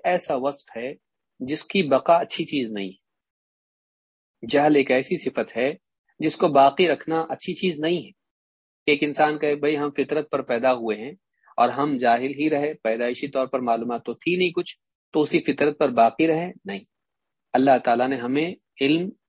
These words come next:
حاصل کرنے اور جہالت سے باہر نکلنے کا حکم دیا ہے۔ تو یہاں پر کہا گیا کہ "فَلَا تَكُونَنَّ مِنَ الْجَاهِلِينَ،" ہرگز بھی تو جاہلوں میں سے مت بننا۔ تو بعض لوگ کہتے، "بھائی ہم تو جاہل ہیں،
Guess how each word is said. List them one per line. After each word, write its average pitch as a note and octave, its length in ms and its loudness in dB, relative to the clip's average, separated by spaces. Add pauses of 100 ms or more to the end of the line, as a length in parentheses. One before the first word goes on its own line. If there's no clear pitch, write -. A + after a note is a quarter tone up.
(320)
حاصل D3 320 2
کرنے A#2 320 -4 (400)
اور A#2+ 120 2
جہالت B2+ 460 2
سے D#3 140 -6
باہر C3 460 0
نکلنے C3 380 -6
کا A2+ 100 -6
حکم G2 300 -12
دیا C2 200 -14
ہے۔ - 120 -14 (1040)
تو C3 60 4
یہاں C3 260 4
پر D3 140 2
کہا D3 260 4
گیا C#3 220 4
کہ D3+ 160 -4 (100)
"فَلَا D3 220 2
تَكُونَنَّ C#3 680 -6
مِنَ B2 240 -6
الْجَاهِلِينَ،" A2 580 0 (600)
ہرگز D#3+ 400 2
بھی C#3 140 0
تو C#3+ 160 -2
جاہلوں B2 420 2
میں B2+ 120 -4
سے - 140 -12
مت A2 260 -8
بننا۔ F2+ 260 -8 (800)
تو C#3 80 2
بعض D#3 220 6
لوگ D#3+ 160 0
کہتے، D3+ 280 0
"بھائی D#3 200 2
ہم C#3+ 120 -6
تو C#3+ 100 -6
جاہل A#2+ 420 -2
ہیں، A#2+ 140 -12